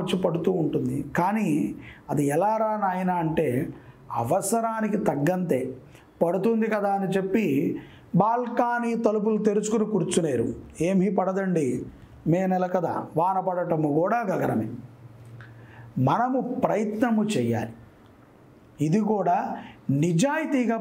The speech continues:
ప్రయత్నం చేయాలి. ఇది అవసరమై ఉండాలి. ధనము కోసము కాబట్టి మోసముగా ధనము రావాలి అంటే రాదు. ఆత్మాభిమానాన్ని చంపుకుని ఎవరము కూడా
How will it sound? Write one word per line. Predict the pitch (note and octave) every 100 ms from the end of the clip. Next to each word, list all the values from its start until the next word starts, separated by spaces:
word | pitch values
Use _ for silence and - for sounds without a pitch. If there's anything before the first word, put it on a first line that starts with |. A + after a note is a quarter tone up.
| A3+
ప్రయత్నం | E3+ E3 D#3 C#3 C3+
చేయాలి. | A#2+ A2+ - -
ఇది | D#3 G3+ C#3
అవసరమై | F3 F#3 G#3+ G#3+ G#3 G3 F#3
ఉండాలి. | F#3 F#3 D3+ B2+ B2+ - - - - - C3+
ధనము | C#3+ F#3 A3+ A#3+ A#3
కోసము | G#3+ G#3+ A3+ A3 G3+
కాబట్టి | G3 G3 F#3+ G#3+ D3+ C#3+ - - - - C3+ D3+
మోసముగా | F#3 B3 - C4+ C4+ C4 B3+ A#3+
ధనము | G#3+ A3+ A#3+ G#3+
రావాలి | G#3 G#3 G3+ F#3+
అంటే | F#3 F3
రాదు. | C3+ A2+ - - - - - - - - - - - - - - - - - - - F3 A#3
ఆత్మాభిమానాన్ని | C4 - D4 C4+ C4 A3+ A#3+ A#3 A3+ A3+ A3+ A3 A3+ A3 -
చంపుకుని | F#3+ G#3+ C4+ A3 F#3 D3 G3+ - - - - C#3
ఎవరము | D3+ G3+ G#3 G#3 F3
కూడా | F3